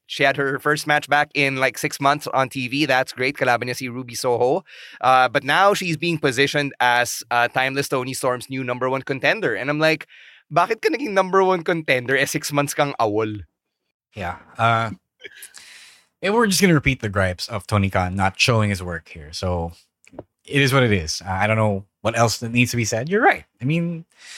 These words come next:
Speaker 2: walang explanation for this. You do the Vince McMahon thing of, uh, bringing back someone and assume immediately that someone is that, uh, next in line, diba? No work in Tony saying na, "Okay, I choose you to be the next challenger," or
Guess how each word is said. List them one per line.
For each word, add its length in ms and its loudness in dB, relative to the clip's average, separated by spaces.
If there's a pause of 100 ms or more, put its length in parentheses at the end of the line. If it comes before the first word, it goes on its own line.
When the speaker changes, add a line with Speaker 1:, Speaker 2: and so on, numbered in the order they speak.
(260)
Speaker 2:
walang 260 4
explanation 520 0
for 100 -2
this. 260 -2
You 800 -2
do 200 6
the 100 8
Vince 260 0
McMahon 400 2
thing 320 -2
of, 400 -2 (440)
uh, 340 2
bringing 320 4
back 220 2
someone 500 0
and 340 -6
assume 680 2 (220)
immediately 680 2 (300)
that 180 0
someone 300 0
is 200 -2
that, 240 0 (120)
uh, 260 0
next 420 0
in 200 2
line, 260 -6 (100)
diba? 240 -6 (440)
No 260 6
work 640 2
in 420 0
Tony 300 4
saying 420 2
na, 200 2
"Okay, 240 2
I 120 0
choose 380 0
you 180 -2
to 80 -16
be 80 -8
the 120 -2
next 200 -2
challenger," 640 -2
or 360 -8